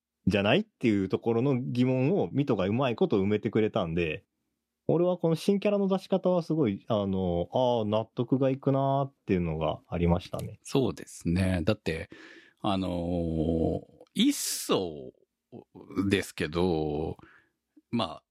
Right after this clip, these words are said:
Speaker 2: あ、もちろん街の周りは簡単な敵ばっかりですが、ダンジョン
Speaker 1: 二千人死んでるからね。
Speaker 2: うん、そうそうそう。ダンジョン入ると結構やばすぎですよね、やっぱりね。
Speaker 1: まあ、テレビアニメの段階でもね、
Speaker 2: うん。
Speaker 1: 開けち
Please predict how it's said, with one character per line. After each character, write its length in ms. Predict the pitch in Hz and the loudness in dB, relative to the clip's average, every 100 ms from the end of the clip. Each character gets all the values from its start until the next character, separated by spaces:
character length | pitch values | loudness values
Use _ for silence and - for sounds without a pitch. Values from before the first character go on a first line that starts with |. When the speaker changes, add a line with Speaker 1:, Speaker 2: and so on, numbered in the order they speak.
| - | -2
Speaker 2:
あ、 40 | |
も 80 | 143 | -2
ち 140 | - | 0
ろ 120 | 330 113 | 0 0
ん 120 | 92 | 0
街 320 | 101 - 160 | -2 -2 0
の 100 | 175 | 2
周 420 | 160 156 151 147 | 2 2 2 0
り 40 | 143 | 0
は 400 | 139 127 120 - | 0 0 -2 -4
簡 260 | - 120 113 | -2 0 0
単 500 | 123 117 113 107 110 | 0 2 2 2 2
な 120 | 107 | 0
敵 360 | 104 - 107 | -2 0 0
ば 160 | 95 104 | 2 0
っ 80 | - - | -2 -4
か 120 | 117 | -4
り 140 | 71 | -4
で 100 | - | -10
す 120 | - - | -16 -8
が、 500 | 80 80 71 69 - - _ _ _ _ _ | -2 -2 -2 -6 -8 -14 _ _ _ _ _
ダ 220 | 120 214 262 | 0 2 2
ン 160 | 147 | 0
ジ 100 | 101 | 0
ョ 60 | 87 | 0
ン 20 | |
Speaker 1:
二 100 | 95 | 0
千 180 | 117 123 | 0 0
人 220 | 110 95 | 0 0
死 180 | - 104 | 0 0
ん 20 | |
で 60 | 95 | 0
る 60 | |
か 120 | 78 76 | 0 -6
ら 60 | |
ね。 120 | 76 - | -8 -2
Speaker 2:
う 140 | 101 | 0
ん、 60 | 95 | 2
そ 200 | 101 82 | 0 -2
う 40 | |
そ 200 | 85 76 | -4 -4
う 40 | |
そ 340 | 67 78 65 67 | -4 -4 -2 -2
う。 40 | |
ダ 160 | - 220 | -2 0
ン 100 | 214 | 0
ジ 100 | 98 | 0
ョ 80 | 71 | -4
ン 60 | |
入 300 | - - 117 | -6 -4 -4
る 100 | 65 | -4
と 120 | - - | -16 -8
結 200 | - - - | -6 -6 -6
構 200 | - 69 | -8 -8
や 440 | 80 85 85 107 | -4 -2 0 0
ば 140 | 147 | 0
す 180 | 226 - | -2 -8
ぎ 100 | 254 - | -6 -4
で 80 | |
す 160 | - - | -4 -4
よ 140 | 71 | -8
ね、 120 | 85 80 | -4 -4
や 100 | - | -6
っ 60 | _ | _
ぱ 100 | 71 | -8
り 160 | - - | -6 -4
ね。 320 | 95 117 - _ _ - | 0 0 0 _ _ -12
Speaker 1:
ま 140 | 87 78 87 | -10 -10 -12
あ、 60 | - _ _ | -18 _ _
テ 120 | - 107 | -2 0
レ 100 | 110 | 2
ビ 120 | 120 | 0
ア 80 | 123 | 0
ニ 120 | 123 | 0
メ 100 | 104 | 0
の 320 | 92 85 87 | 0 -2 -2
段 220 | 90 92 | 0 -2
階 240 | 87 101 95 | 0 -2 0
で 100 | 101 | -2
も 380 | 90 80 76 104 | -2 -6 -6 -2
ね、 340 | 101 90 78 | 0 0 -4
Speaker 2:
う 20 | - | -8
ん。 20 | |
Speaker 1:
開 140 | - | -8
け 100 | |
ち 40 | - | -10